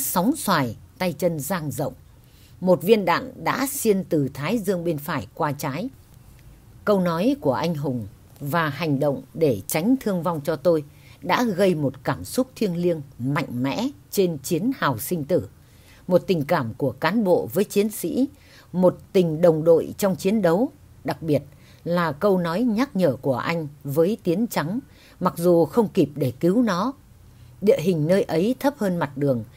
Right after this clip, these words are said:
nếu nó nằm bò thì chưa chắc đã trúng đạn. Có lẽ nhiệm vụ được giao cấp bách nên phải khẩn trương thực hiện, không nghĩ đến hiểm nguy. Hình ảnh khi đồng đội ấy bị hy sinh đã thức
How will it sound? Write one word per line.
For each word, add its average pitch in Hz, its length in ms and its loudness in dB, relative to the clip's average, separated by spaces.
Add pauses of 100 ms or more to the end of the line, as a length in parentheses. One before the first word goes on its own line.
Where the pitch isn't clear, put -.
(280)
nếu 202 260 4
nó 285 140 6
nằm 160 320 2
bò 135 280 2 (200)
thì 147 280 0
chưa 175 160 0
chắc - 240 -6
đã - 180 -4
trúng 196 240 -2
đạn. 160 200 -2 (560)
Có 247 80 6
lẽ 226 320 4 (340)
nhiệm 180 240 2
vụ 151 220 2
được 165 260 4
giao 196 240 0
cấp 277 240 2
bách 302 180 2 (140)
nên 185 240 0
phải 143 140 -2
khẩn 123 280 -2
trương - 220 -2
thực 147 200 -2
hiện, 151 200 0 (300)
không 185 280 -2
nghĩ 240 220 -2
đến 180 280 0
hiểm 190 300 2
nguy. 156 240 0 (600)
Hình 175 200 0
ảnh 147 300 0
khi 220 200 -2
đồng 151 240 4
đội 147 180 2
ấy 202 260 0
bị 185 200 0
hy 175 180 -2
sinh 170 260 -4 (320)
đã 175 360 0
thức 294 160 0